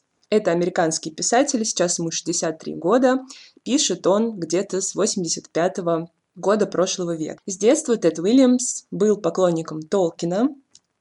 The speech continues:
и очень-очень любил "Властелин колец", естественно,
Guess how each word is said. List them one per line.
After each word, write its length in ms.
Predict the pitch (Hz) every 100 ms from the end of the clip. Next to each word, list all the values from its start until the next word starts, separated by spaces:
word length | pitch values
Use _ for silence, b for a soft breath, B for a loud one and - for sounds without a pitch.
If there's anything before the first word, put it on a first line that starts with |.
| -
и 260 | 196 196 180
очень-очень 720 | 185 185 175 165 156 156 165
любил 400 | 160 175 165 156 _ _
"Властелин 560 | 156 156 - 160 240 294
колец", 540 | 254 220 208 202 202
естественно, 640 | 175 - 160 - 165 165